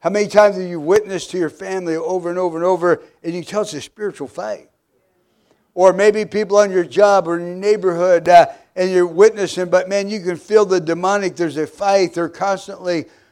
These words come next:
coming back with something. You're in a spiritual fight here. And just like salvation is the same with prayer. Whenever we have a prayer line, let me tell you, the devil's out there fighting.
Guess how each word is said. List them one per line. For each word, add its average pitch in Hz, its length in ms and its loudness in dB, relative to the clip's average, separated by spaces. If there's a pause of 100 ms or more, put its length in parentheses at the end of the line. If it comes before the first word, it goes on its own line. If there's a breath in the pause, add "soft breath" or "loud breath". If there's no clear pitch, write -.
(120 soft breath)
coming 196 320 -2
back 196 340 2
with 175 120 -4
something. 202 260 -2
You're 185 100 -8
in 175 80 -10
a 165 80 -6
spiritual 196 640 -4
fight 196 400 -8
here. 131 440 -10 (480 soft breath)
And 185 200 2
just 220 240 -2
like 214 360 6 (160)
salvation 196 840 0
is 165 200 -10
the 170 120 -6
same 202 400 -6
with 196 220 -10
prayer. 202 580 -12 (520)
Whenever 208 300 2
we 233 60 10
have 208 120 8
a 190 60 -4
prayer 226 380 -4
line, 196 260 0
let 214 100 -4
me 208 80 4
tell 208 200 0
you, 208 60 2
the 185 100 -2
devil's 208 420 4
out 190 180 2
there 190 140 -2
fighting. 170 680 -6